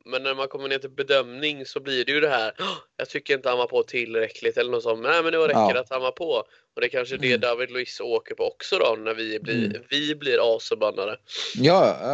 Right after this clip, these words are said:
Speaker 2: ja,
Speaker 1: Men
Speaker 2: självklart,
Speaker 1: det här
Speaker 2: alltså.
Speaker 1: tycker jag är så mycket mer en straff än det
Speaker 2: Ja,
Speaker 1: David
Speaker 2: ja.
Speaker 1: Luiz är.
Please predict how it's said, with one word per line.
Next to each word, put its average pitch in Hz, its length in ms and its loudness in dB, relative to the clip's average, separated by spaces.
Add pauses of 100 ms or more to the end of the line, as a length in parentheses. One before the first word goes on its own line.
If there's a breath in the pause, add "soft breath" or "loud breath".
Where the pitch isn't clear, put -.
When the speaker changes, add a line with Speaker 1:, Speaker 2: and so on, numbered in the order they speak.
Speaker 2:
ja, 113 60 -4
Speaker 1:
Men 113 100 -8
Speaker 2:
självklart, 131 300 0
Speaker 1:
det 131 100 4
här 139 160 0
Speaker 2:
alltså. 147 160 -2
Speaker 1:
tycker 123 220 -6
jag 117 100 -2
är 113 40 -10
så 135 440 -12
mycket 120 220 -18
mer 110 160 -6
en 110 80 -8
straff - 400 -12
än 110 140 -12
det 107 60 -2
Speaker 2:
Ja, 113 80 0
Speaker 1:
David 107 120 2 (100)
Speaker 2:
ja. 104 60 2
Speaker 1:
Luiz - 260 -8
är. 117 100 -10